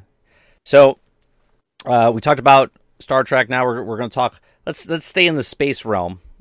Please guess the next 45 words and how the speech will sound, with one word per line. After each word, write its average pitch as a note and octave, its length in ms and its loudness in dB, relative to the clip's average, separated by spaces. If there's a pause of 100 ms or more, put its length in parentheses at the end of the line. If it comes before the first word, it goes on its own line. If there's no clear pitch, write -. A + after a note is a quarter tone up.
(280)
Let's - 120 -10
take A#2+ 180 -4
it A#2 40 -6
in G#2 60 -10
the G2+ 80 -8
space G#2+ 400 -8
realm. F#2+ 260 -4 (320)
Haven't F3 200 0
really E3 140 0
played D3+ 220 0
much C3+ 220 0
of B2 100 -2
anything A#2+ 300 -4
else, A2 340 -2
uh, G2 440 -2
'cause G2+ 120 -8
I G#2 60 0
was G2+ 80 -2
on G2+ 100 -4
vacation G2 400 -8
last F#2+ 280 -8
week, F#2 260 -10 (400)
uh, G2+ 60 -8
and F#2+ 420 -6
Star A#2 240 0
Trek G#2+ 280 -4
was G#2 300 -2
basically G2+ 480 -6
it. - 40 -2
And G#2+ 200 -8
De-, F3 100 0
oh, D3 220 0 (1300)
we'll D3 80 -4
talk D#3 120 0
about B2+ 140 0
Destiny, F2+ 260 -6
but E2 160 -10 (460)
I A#2 80 -2
played C3 180 0
a B2+ 40 0
lot B2+ 100 8
of G#2+ 40 0
Destiny. F2+ 500 -4
Uh, F2 440 -4 (440)
so B2+ 300 -4